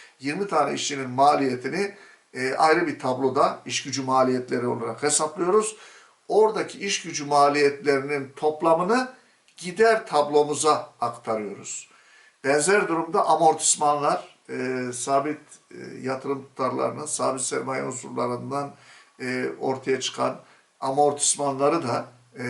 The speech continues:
ne yapmış oluyoruz? Her birine ayrı ayrı hesaplayarak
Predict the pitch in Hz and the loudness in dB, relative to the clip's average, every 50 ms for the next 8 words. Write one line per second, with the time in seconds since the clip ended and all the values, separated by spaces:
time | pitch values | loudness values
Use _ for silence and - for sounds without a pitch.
0 | 123 123 127 151 170 160 - - - 127 - 131 120 117 120 123 127 175 214 214 | -6 -4 0 2 2 2 2 0 -4 -8 -6 -6 -4 -4 -4 -2 -2 -2 -2 -2
1 | - - - - - _ _ _ - - 156 190 208 185 156 139 143 127 123 123 | -4 -8 -12 -18 -20 _ _ _ -10 -4 0 2 2 2 0 0 -2 -2 -2 -4
2 | 139 - - 160 156 151 151 170 208 196 151 147 127 127 139 127 127 135 127 - | -4 -2 0 2 2 2 2 2 4 4 4 4 2 0 0 0 0 0 0 2
3 | 151 - - - 131 127 139 190 214 214 - | 0 0 -2 -4 -4 0 2 2 0 0 -2